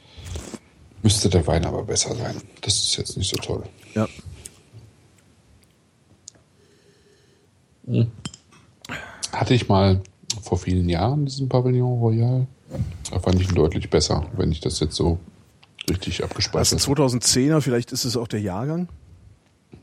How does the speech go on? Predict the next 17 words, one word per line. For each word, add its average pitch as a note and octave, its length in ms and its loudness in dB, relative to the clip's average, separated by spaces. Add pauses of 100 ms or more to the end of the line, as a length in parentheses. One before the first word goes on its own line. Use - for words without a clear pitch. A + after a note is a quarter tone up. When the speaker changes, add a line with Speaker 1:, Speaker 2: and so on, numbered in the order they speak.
(140)
Speaker 1:
Das - 220 -12 (420)
ist - 160 -14
zweitausendzehn G#2 680 2
bei F#2 140 6
dir? A#2+ 180 2 (220)
Speaker 2:
Ja. A#2+ 220 2 (840)
Was - 140 2
Speaker 1:
Okay, G2 100 4
Speaker 2:
hast G#2 80 4
du? A#2 80 4
Speaker 1:
bei F#3 60 4
mir G2 180 4
ist G2+ 60 -2
es - 200 -8
zweitausendsechs. F#2+ 1040 -2 (240)
Speaker 2:
Ach. - 320 2 (640)
Speaker 1:
Ja? A#2+ 240 2